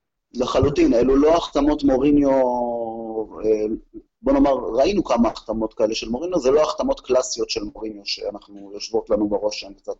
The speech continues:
מעצבנות ומבאסות, מאטיץ' אולי, שלא, לא שהוא רכש, רכש נהדר, אבל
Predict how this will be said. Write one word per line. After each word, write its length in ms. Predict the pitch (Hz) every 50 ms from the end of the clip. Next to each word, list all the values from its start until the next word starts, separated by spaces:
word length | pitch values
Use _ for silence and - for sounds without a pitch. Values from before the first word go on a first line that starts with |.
| _
מעצבנות 540 | - 98 95 - - - - 101 101 98 -
ומבאסות, 680 | 101 98 98 98 95 95 92 - - - 147 147 - -
מאטיץ' 480 | 104 110 131 - - - 156 151 - 151
אולי, 340 | 139 135 131 131 127 127 120
שלא, 240 | - - - - 117 113 - _ -
לא 60 | 120
שהוא 240 | 113 - 135 123 127
רכש, 480 | 123 - 127 - - - - - _ _ _ _ _ _ _ 117
רכש 260 | 113 - 135 - -
נהדר, 480 | 139 127 127 135 170 196 175 156 156 143
אבל 180 | 131 131 131